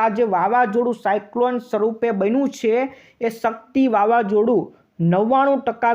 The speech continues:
ગુજરાતની અંદર લેન્ડફોલ થશે નહીં, એટલે કે ગુજરાત સાથે નવ્વાણું ટકા ટકરાવાનું નથી, પરંતુ એની અસરને કારણે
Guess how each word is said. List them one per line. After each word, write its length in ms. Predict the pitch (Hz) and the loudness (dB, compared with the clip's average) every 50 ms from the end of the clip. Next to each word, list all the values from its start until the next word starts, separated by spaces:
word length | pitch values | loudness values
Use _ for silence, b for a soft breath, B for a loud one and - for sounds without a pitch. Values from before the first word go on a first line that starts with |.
| 196 | 0
ગુજરાતની 840 | 185 180 170 180 202 226 233 233 240 240 - - - 233 240 240 226 214 | -2 -4 -2 -2 0 2 2 2 0 -2 -6 -8 -6 -2 -2 0 0 0
અંદર 260 | 214 214 214 233 226 208 180 160 160 | -2 0 0 0 0 2 0 2 2
લેન્ડફોલ 1080 | 175 190 214 226 247 254 247 226 247 247 - - _ _ - - 202 196 208 226 240 240 240 233 - - | 2 2 2 2 0 0 0 0 -2 -4 -6 -14 _ _ -6 -2 0 2 2 2 2 0 -2 -6 -8 -8
થશે 460 | 185 185 180 - - - - 226 226 214 180 | -8 -8 -8 -10 -14 -6 -2 -2 0 0 0
નહીં, 340 | 160 151 170 208 185 143 - B B B B B | 0 0 0 0 -2 -2 -6 B B B B B
એટલે 180 | 190 196 226 226 | -6 -6 -2 -2
કે 60 | 247 220 190 185 | -4 -2 -2 -4
ગુજરાત 540 | 185 165 185 208 226 240 247 247 247 247 - - | -4 -2 -2 0 0 2 0 0 -2 -6 -10 -6
સાથે 380 | - 190 190 190 190 - 220 214 220 214 196 175 | -4 -4 -4 -4 -4 -4 -2 -2 0 -2 -2 0
નવ્વાણું 500 | 175 185 202 214 226 233 240 240 233 220 - 190 | -2 -2 0 0 0 0 0 -2 -4 -4 -6 -8
ટકા 320 | 185 - - 208 214 208 208 - | -10 -6 -4 -4 -4 -4 -6 -8
ટકરાવાનું 840 | 170 170 - 185 175 175 170 170 170 165 170 175 185 208 240 269 294 285 B B B B B _ 180 170 185 | -8 -6 -6 -4 -2 0 0 0 0 -2 -2 -2 -2 0 0 -2 -2 -6 B B B B B _ -4 -2 0
નથી, 360 | 233 254 254 - - 202 151 135 - - - | 0 -2 -4 -4 -4 -4 -4 -4 -6 -2 0
પરંતુ 500 | 208 233 269 294 302 269 294 302 294 285 | 2 2 2 0 0 -2 -2 -2 0 0
એની 180 | 262 240 202 202 | 2 2 0 0
અસરને 540 | 202 - - 277 277 277 285 285 294 294 277 285 - 220 | -2 -2 -2 0 0 2 0 0 0 0 -2 -2 -4 -2
કારણે 360 | 190 202 240 262 247 190 | -2 0 0 0 0 -2